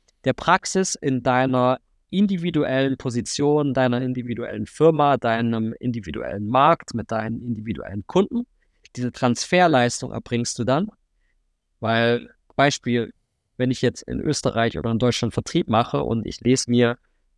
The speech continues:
die meisten Salesbücher kommen aus Amerika, ich lese mir diese amerikanischen Sachen durch,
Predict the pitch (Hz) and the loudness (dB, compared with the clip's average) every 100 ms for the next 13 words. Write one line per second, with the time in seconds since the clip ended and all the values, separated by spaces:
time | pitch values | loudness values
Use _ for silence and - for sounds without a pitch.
0 | _ _ _ _ _ _ 85 104 120 - | _ _ _ _ _ _ 0 2 2 0
1 | 113 110 110 _ _ - 123 117 - 110 | 0 0 -2 _ _ -2 0 0 0 -2
2 | 107 113 107 104 104 127 139 123 107 113 | -2 0 0 0 2 2 2 2 2 0
3 | 117 117 120 95 92 110 90 110 101 - | 0 0 0 -2 -4 -4 -2 -2 -2 0
4 | 127 139 - 101 92 101 113 151 | -2 0 -2 -4 -4 -2 2 2